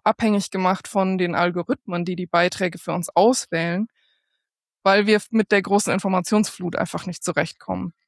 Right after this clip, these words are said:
Das, was früher die Journalisten für uns gemacht haben und auch jetzt eigentlich noch die Journalisten für uns machen, wir nehmen es nur nicht mehr ganz so gut an, ist aus der riesigen Masse an Informationen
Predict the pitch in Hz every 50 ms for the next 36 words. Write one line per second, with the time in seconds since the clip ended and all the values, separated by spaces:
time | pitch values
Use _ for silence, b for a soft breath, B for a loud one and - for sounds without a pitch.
0 | _ _ - 185 180 - - 196 196 - - - - - - - 240 233 233 226
1 | 226 220 220 214 196 208 196 180 190 190 190 190 214 269 - - - 240 220 -
2 | - - - 185 185 - - 185 170 170 175 190 - - - - - 185 190 190
3 | 202 190 - 185 - - 196 - - 202 233 - - - 170 175 180 185 185 185
4 | - 196 202 - - 185 185 196 196 190 - 190 190 214 - - 208 - - -
5 | 180 - 220 220 285 - - 214 196 214 220 196 185 185 185 196 208 208 - -
6 | 196 190 208 196 - 185 180 - 185 185 202 - - 185 170 180 175 - - -
7 | 165 185 208 240 - _ _ _ _ _ _ _ _ _ _ _ _ _ _ _
8 | _ - 202 220 - - 180 196 208 - - 202 202 202 180 196 208 226 233 247
9 | - 247 214 220 220 208 196 208 208 202 233 240 - - 202 - - 185 185 -
10 | - 202 190 - 196 196 185 190 - - - - 190 190 196 196 202 202 196 196
11 | 190 -